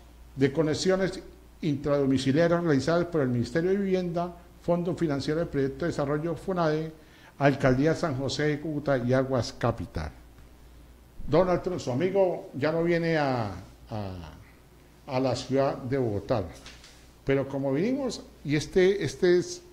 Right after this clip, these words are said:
un noticiero polémico que le gusta precisamente que haya confrontación,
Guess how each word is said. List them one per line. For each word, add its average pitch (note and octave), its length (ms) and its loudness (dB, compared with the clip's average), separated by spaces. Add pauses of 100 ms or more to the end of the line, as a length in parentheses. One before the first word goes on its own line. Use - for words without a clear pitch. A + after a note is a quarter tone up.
un D#3 120 0
noticiero E3+ 580 -2
polémico C3+ 880 0
que A#2 100 -12
le G#2+ 140 -6
gusta B2+ 680 -6 (600)
precisamente C3+ 720 0
que A#2+ 120 -4
haya B2+ 300 2
confrontación, A2+ 920 -2